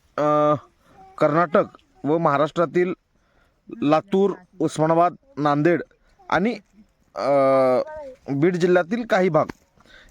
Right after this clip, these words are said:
या ठिकाणी ही प्रामुख्याने हा सण साजरा केला जातो. या सणाच्या निमित्ताने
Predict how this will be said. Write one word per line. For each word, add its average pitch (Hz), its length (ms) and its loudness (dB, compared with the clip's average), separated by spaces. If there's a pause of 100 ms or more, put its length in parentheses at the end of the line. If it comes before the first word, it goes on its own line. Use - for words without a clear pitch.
(100)
या 151 100 4
ठिकाणी 180 480 0
ही 170 220 -4
प्रामुख्याने 160 840 -2 (220)
हा 131 120 -2
सण 147 240 -2
साजरा 127 280 0
केला 127 220 -2
जातो. 123 320 -2 (720)
या 190 500 2
सणाच्या 180 380 2
निमित्ताने 180 600 0